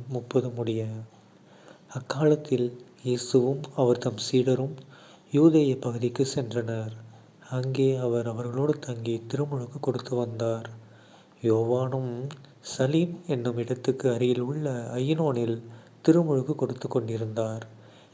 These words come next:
ஏனெனில் அங்கு தண்ணீர் நிறைய இருந்தது. மக்கள் அங்கு சென்று திருமுழுக்கு பெற்று வந்தார்கள். யோவான் சிறையில் அடைக்கப்படும் முன்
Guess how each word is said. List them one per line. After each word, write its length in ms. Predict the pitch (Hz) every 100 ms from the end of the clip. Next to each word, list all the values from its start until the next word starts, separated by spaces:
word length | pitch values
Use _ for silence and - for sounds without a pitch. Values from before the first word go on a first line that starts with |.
| -
ஏனெனில் 540 | 120 113 117 120 123 120 - - - -
அங்கு 400 | 123 120 120 120
தண்ணீர் 480 | 127 135 165 160 120
நிறைய 500 | 113 113 113 147 165
இருந்தது. 760 | 147 117 113 113 110 113 113 110 - - - - - _
மக்கள் 400 | 151 151 - 170
அங்கு 220 | 135 117
சென்று 520 | 117 - 123 117 123 120
திருமுழுக்கு 480 | - 135 135 131 131
பெற்று 400 | - 120 - 143
வந்தார்கள். 720 | 127 110 113 113 110 110 110 117 - - - - - _ -
யோவான் 460 | 120 120 120 123 120
சிறையில் 540 | - 135 120 127 123
அடைக்கப்படும் 760 | 120 113 123 135 131 127 127 123
முன் 480 | 143 147 127 131